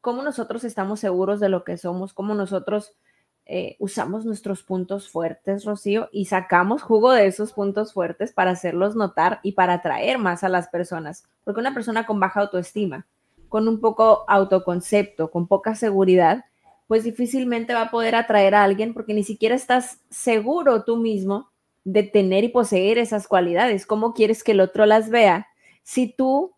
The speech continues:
no las ves siquiera? Y no puedes, justo lo que dije ahorita, sacarle ese jugo, ¿no? Saber, saber hacer uso, perdón, de, de tus herramientas y de los defectos o de las cosas no tan buenas, pues cambiar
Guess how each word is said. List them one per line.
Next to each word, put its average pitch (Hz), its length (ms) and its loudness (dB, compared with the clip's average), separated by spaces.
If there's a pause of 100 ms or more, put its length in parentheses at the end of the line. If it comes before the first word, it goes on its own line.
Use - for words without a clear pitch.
no 233 200 2
las 247 300 0
ves 269 280 2
siquiera? 185 540 -4 (320)
Y 208 80 -4
no 208 140 -2
puedes, 214 260 2
justo 214 360 -2
lo 220 120 -2
que 190 100 -4
dije 190 180 -2
ahorita, 202 280 0
sacarle 190 680 0
ese 190 240 -4
jugo, 180 580 -6
¿no? 160 260 -12 (440)
Saber, 196 340 2
saber 202 440 0 (340)
hacer 208 340 -2
uso, 226 340 -2
perdón, 214 380 -2 (140)
de, 185 420 0
de 190 120 -2
tus 185 200 -6
herramientas 180 1080 -4 (200)
y 254 140 -6
de 254 120 0
los 240 180 -2
defectos 240 460 -6
o 302 60 0
de 285 80 2
las 240 200 2
cosas 254 320 -4
no 254 140 -6
tan 262 180 -4
buenas, 226 340 -4
pues 214 180 -10
cambiar 170 720 -4